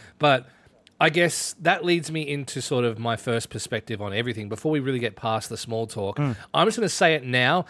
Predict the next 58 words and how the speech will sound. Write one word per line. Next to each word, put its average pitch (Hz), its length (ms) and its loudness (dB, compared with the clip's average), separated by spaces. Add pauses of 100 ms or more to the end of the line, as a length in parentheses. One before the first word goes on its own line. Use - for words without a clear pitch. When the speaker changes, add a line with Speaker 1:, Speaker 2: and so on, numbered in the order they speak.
(120)
Speaker 1:
We'll 151 160 4
let 175 120 4
it 143 120 -2
simmer 151 480 -2 (200)
for 135 240 -2
a 117 60 -2
little 135 240 2
bit, 156 300 2 (360)
and 123 400 4
then 127 320 -2
we'll 123 80 -2
come 127 260 -2
back 120 200 2
to 127 100 -2
it 117 80 -2
when 113 120 -4
it's 107 120 -8
time 110 220 -4
to 107 60 -8
talk 104 260 -4
about 101 220 -4
it. 90 80 -12 (240)
But 131 80 2
I'm 156 80 6
gonna 202 120 4
say 196 280 4
the 156 100 0
thing 175 240 0
that 120 320 0
I 139 80 2
underlined 117 540 0
before, 104 420 -2 (160)
because 123 220 -2
I 123 60 2
really 131 460 -2
think 123 440 -6
that 113 120 -6
we 110 120 -4
might 113 320 -2
be 110 80 -6
doing 113 340 -2
that. 92 180 -10 (380)
So 131 400 4 (260)
before 190 300 6
we 196 100 4
cut 185 280 2
to 143 100 0
first 175 500 0
ad, 147 380 6 (120)
<laughs> - 120 -20
let 165 200 2
me 185 100 4
just 160 260 4
say, 147 460 6 (480)
I 175 160 6
think 175 280 0
Roman 151 340 4
Reigns 117 540 2